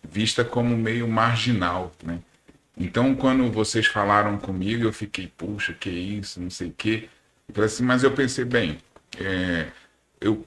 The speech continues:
vou confiar nos caras, né? Eles têm a expertise deles, têm o conhecimento deles, então eu, eu vou confiar. E mudei completamente o meu pensamento em relação a isso, né? Assim, então, é, esse tabu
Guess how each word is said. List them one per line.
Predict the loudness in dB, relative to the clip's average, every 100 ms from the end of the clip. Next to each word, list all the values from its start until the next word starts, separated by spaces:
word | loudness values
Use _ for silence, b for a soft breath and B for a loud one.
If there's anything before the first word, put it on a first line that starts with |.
| _
vou | 2 4
confiar | 2 2 2 2
nos | 4 2
caras, | 4 6 8 6 2
né? | 2 0
Eles | 0 -4 -4 -6 -8 -6
têm | -4 -2
a | -2
expertise | -2 -4 -6 -6 -6 -4
deles, | 0 2 4 2 0
têm | -4
o |
conhecimento | -2 -4 -4 -4 -2 -4 -4
deles, | -2 -2 -2 -4
então | -2 0 0 0 -2 -4
eu, | -2 -2 -2
eu | -2
vou | -2
confiar. | 0 -2 0 0 -2 B B B B _
E | 0
mudei | 4 4 6 4 4
completamente | 2 0 4 2 4 0 0 -2
o | -2
meu | -2
pensamento | 0 -2 0 -2 0 -2 -2
em | -2
relação | 0 0 0 -2 -2
a | 0
isso, | -2 -4 -6 -10
né? | -10 -12
Assim, | -12
então, | -14 -4 -2 0 0 -4 b b _
é, | -2 0 2 2 0 0 -2 0
esse | 2 2 -2
tabu | 0 6 6 4 0 0 0 -4